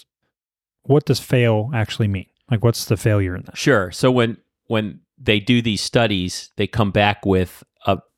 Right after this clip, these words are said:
Speaker 2: a, a definition of what failure means. And the studies I've seen, failure means eighteen months later, there's just no visible presence,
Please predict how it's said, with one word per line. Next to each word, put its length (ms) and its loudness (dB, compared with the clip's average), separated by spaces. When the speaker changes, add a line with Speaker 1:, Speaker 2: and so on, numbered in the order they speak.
Speaker 2:
a, 280 -6
a 120 0
definition 680 -2
of 100 -6
what 140 -4
failure 320 0
means. 380 -4
And 480 -4
the 260 -2
studies 360 -2
I've 200 0
seen, 240 -4
failure 640 0
means 500 -4
eighteen 480 0
months 300 0
later, 440 -2
there's 200 2
just 240 -2
no 140 2
visible 560 0
presence, 720 -2